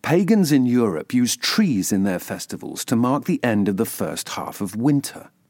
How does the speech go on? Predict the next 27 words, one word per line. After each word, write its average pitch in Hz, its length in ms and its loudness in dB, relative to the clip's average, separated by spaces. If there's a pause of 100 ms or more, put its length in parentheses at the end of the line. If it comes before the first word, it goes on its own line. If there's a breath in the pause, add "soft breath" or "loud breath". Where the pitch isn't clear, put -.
(840 loud breath)
The 139 80 6
winter 196 380 4
solstice - 680 0 (220 loud breath)
marked 135 320 2
a 156 60 2
turning 98 500 0
point. - 360 -12 (480 loud breath)
After 156 300 2
the 196 100 4
shortest 131 560 0
day 113 200 2
of 104 100 0
the 104 100 0
year 98 280 0
had 87 180 -12
passed, - 640 -4 (280 loud breath)
it 143 140 0
meant 147 240 4
that 190 120 0
the 175 60 4
days 143 460 2
would 123 160 2
start 120 360 2
to - 80 -6
become 110 340 0
progressively 117 840 2
longer, 110 460 0